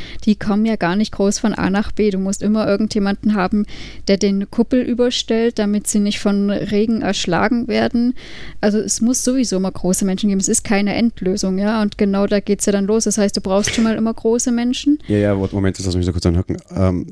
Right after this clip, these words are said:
Speaker 2: das ist aber ein großer Unterschied, ob du jetzt einfach sieben Milliarden große Menschen brauchst oder halt meinetwegen hundert und die Welt stirbt nicht, weil da hundert, zweihundert, dreihundert, tausend oder zehn Millionen, zwanzig Millionen Menschen noch groß sind,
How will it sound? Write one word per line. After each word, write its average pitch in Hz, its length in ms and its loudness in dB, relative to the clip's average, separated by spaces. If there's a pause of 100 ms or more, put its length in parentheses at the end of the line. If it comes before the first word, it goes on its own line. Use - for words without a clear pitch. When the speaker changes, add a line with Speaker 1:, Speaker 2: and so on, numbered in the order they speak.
Speaker 2:
das - 180 2
ist 90 120 0
aber 85 100 2
ein 90 80 2
großer 90 240 2
Unterschied, 87 400 0
ob - 160 0
du 90 80 2
jetzt 85 140 0
einfach 87 200 0
sieben 87 220 0
Milliarden 85 380 2
große 87 240 0
Menschen 82 320 0
brauchst 82 280 0
oder 80 200 2
halt 78 120 0
meinetwegen 80 480 0
hundert 82 340 2
und 82 120 -2
die 76 100 0
Welt 76 200 0
stirbt - 300 -2
nicht, 90 180 -2
weil 85 100 4
da 78 140 0
hundert, 82 280 0
zweihundert, 85 480 -2
dreihundert, 80 440 0 (160)
tausend 87 560 -2
oder 87 300 0 (160)
zehn 95 240 0
Millionen, 92 340 0
zwanzig 95 240 0
Millionen 95 200 2
Menschen 92 260 -2
noch 85 120 -2
groß 90 240 2
sind, 98 220 0